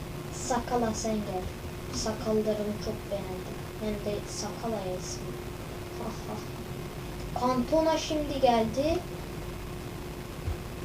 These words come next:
Cantona. Hatta şöyle bir şey yaparız. Cantona'yı şuraya.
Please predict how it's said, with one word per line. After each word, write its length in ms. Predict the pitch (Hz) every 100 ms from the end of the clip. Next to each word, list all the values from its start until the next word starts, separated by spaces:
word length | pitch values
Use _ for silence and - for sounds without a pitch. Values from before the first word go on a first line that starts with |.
| - - - - - - -
Cantona. 640 | 202 202 202 208 190 185 175 - - - - - - - - - - -
Hatta 400 | 214 - 233 220
şöyle 360 | - 226 220 214
bir 40 |
şey 240 | - 233 240
yaparız. 540 | 233 208 208 233 - - - - - - - - - - - - - - - - - - - - - - - -
Cantona'yı 640 | 220 220 - 233 226 226 226
şuraya. 520 | - - 226 202